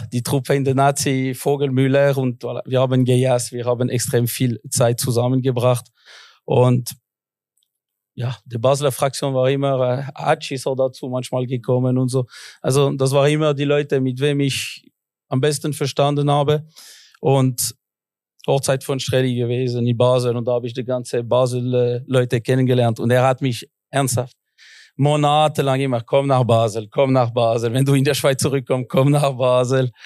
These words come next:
Ähm, das war auch ganz knapp zwei, dreimal, äh, muss man auch ehrlich sein.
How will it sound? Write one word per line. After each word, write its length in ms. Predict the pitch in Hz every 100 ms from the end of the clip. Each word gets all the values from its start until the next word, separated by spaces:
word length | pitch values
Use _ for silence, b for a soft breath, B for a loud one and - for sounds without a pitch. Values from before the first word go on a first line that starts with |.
| B B B B
Ähm, 520 | 123 120 120 117 117
das 180 | 127 113
war 80 | 143
auch 220 | 143 143
ganz 260 | 143 139 -
knapp 320 | 143 135 -
zwei, 200 | 131 127
dreimal, 540 | 127 127 131 147 147
äh, 180 | 139 123
muss 200 | 123 123
man 160 | 127 131
auch 80 |
ehrlich 380 | 135 135 139 135
sein. 420 | 131 131 127 127